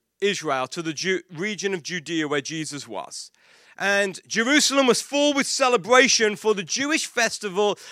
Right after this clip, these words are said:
of Passover had come. This was gonna be the perfect time, the appointed time for Jesus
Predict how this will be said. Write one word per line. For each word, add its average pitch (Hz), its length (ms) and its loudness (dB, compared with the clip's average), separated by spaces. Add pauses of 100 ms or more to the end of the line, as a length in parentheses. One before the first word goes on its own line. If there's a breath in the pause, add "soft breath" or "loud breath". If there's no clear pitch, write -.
(140 loud breath)
of 170 220 -8
Passover 185 840 2 (280 loud breath)
had 175 580 4
come. 202 380 2 (420 loud breath)
This 254 220 0
was 320 160 0
gonna 285 240 0
be 262 100 2
the 214 120 0
perfect 277 680 0
time, 165 680 -4 (420 soft breath)
the 233 80 -4
appointed 254 580 -4
time 170 420 0
for 185 240 -6
Jesus 156 1040 -4